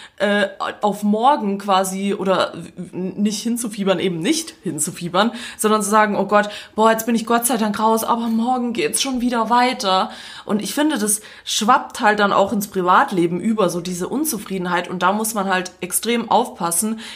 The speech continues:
Genauso aber auch muss man, finde ich, in die andere Richtung aufpassen, weil wenn dir dein Job extrem Spaß macht, dann tendierst du natürlich auch dazu, dass du ständig arbeitest, beziehungsweise sagst, ja, ach ja, komm, jetzt mach ich noch zwei, drei Stunden extra, mir macht das ja Spaß,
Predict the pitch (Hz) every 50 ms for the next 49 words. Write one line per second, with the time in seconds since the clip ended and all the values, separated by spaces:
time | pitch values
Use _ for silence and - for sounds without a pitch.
0 | - - - 214 202 202 196 214 247 294 247 262 269 269 214 - - - - -
1 | 196 196 226 220 220 - 208 208 - 214 208 208 202 - 190 170 160 - - -
2 | 294 320 330 302 233 202 202 190 180 190 185 - - 185 165 - 160 170 165 165
3 | - 196 180 185 - 240 208 190 170 202 220 226 220 208 185 175 170 165 233 254
4 | 247 - - 185 - - - - 185 185 175 165 - - - - 208 240 277 285
5 | - - 165 151 156 185 208 - - - - - - - - - 202 202 202 208
6 | 220 190 190 233 320 320 - 240 196 175 175 - - 226 202 196 185 175 180 -
7 | 190 170 175 - - 214 202 196 185 - - 196 190 190 - - - - - -
8 | - - 233 240 247 233 226 220 214 - - - 254 277 294 - 165 156 147 151
9 | 170 160 - - - 165 - 214 202 185 185 196 190 185 180 185 185 185 - 180
10 | 170 180 180 - - - - - - - - - 185 185 185 185 202 202 214 214
11 | 202 208 170 180 202 214 202 170 175 - 185 180 180 196 190 190 - - 190 185
12 | 180 - - - - - - 202 190 190 190 185 185 196 196 - 208 185 - -
13 | 165 165 - - - 185 196 220 247 240